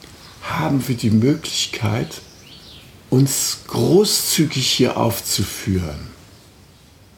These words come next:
Die Alternative ist nicht, also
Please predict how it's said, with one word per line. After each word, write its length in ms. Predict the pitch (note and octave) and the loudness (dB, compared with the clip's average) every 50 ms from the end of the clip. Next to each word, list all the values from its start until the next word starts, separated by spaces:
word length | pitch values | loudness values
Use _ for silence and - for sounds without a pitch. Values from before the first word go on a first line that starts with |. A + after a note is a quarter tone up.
| - - _ - - - - - - - - - - - - - - - - - | -20 -20 _ -20 -20 -20 -20 -20 -20 -20 -20 -20 -20 -20 -20 -20 -20 -20 -10 -6
Die 180 | - - - - | -4 -4 -2 0
Alternative 920 | C#3 C#3+ C#3 - C3+ B2 B2 A#2+ A2+ A2+ - - - E3+ F3 D#3+ C#3+ D3 | 0 0 2 2 2 4 4 2 2 0 -2 -2 0 2 2 2 2 2
ist 380 | C#3 - - A#2+ - - - C3+ | 2 2 0 0 -2 0 0 2
nicht, 380 | C3+ C#3+ C#3 - - - - - - - - - - - - - - - - - | 2 2 2 0 -6 -10 -12 -16 -20 -20 -20 -20 -20 -20 -20 -20 -20 -20 -14 -10
also 500 | - A#2 B2 A2+ A2+ A#2+ A2+ A2 G#2+ | -6 -4 -2 -2 0 2 2 0 0